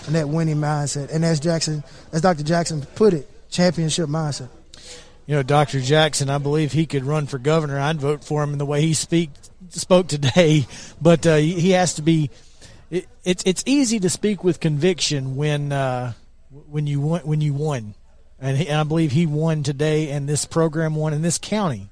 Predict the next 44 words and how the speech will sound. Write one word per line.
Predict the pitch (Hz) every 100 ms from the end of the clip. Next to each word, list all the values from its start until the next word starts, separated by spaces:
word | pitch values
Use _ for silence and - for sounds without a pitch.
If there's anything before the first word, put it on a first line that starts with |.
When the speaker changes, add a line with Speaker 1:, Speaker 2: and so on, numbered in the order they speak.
| 131
Speaker 2:
won. | 123 104 - - -
Speaker 1:
Yeah, | 196 196
and, | 185
and, | 185 175
and | 202
I'm | 214
gonna | 165
quote | - 214
him | 175 151
here, | 151 135 - - -
uh, | 151 143 123 - - -
pretty | 170 151
quick. | - 180 -
I | 156
mean, | 147 139 123
just, | 147 127 127 - -
just | 156 -
kinda | 170 151
paraphrasing | 131 165 151 156 147
something | 139 147 147
he | 139
said, | 165 170
and |
he | 147
looked | 156 180
at | 151
me |
and | 143
said, | 139 123
"Chris, | 165 180 - - - - - - - -
uh, | 151 147 160
am | 156
I | 175 165
wrong | 143 160 175 156 147
for | 147
wanting | 143 151 147
to |
win | 147 147
championships?" | 139 170 151 127 131 110 - - - -
And | 143
I | 147
said, | 147 143 -
"Absolutely | 165 156 160 156 143 143
not. | 143 131